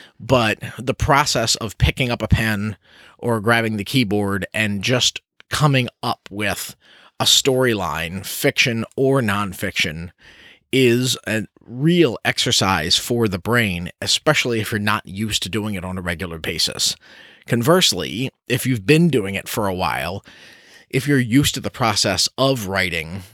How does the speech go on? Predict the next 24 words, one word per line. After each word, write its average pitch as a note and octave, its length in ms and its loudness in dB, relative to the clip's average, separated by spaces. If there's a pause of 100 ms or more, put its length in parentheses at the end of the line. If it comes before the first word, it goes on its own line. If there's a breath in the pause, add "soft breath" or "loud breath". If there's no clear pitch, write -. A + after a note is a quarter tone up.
(920)
continuing C3+ 680 2
to A#2+ 120 -2
do B2 200 2
so G#2+ 380 2
after G#2+ 400 -2
an G2+ 100 0
extended G#2 500 -4
period G2+ 360 -2
of F#2 100 -6
time G2 520 -4 (540 loud breath)
is A2 380 2
even A2+ 400 2
that G#2 280 0
much A2 240 -2
more A#2+ 380 4
of G2 140 -4
an G2 80 -6
exercise F#2 540 0
for - 120 -4
your F#2 160 0
brain, F2 420 0
because F#2+ 580 -2
you're G2+ 100 -2
not G#2+ 240 0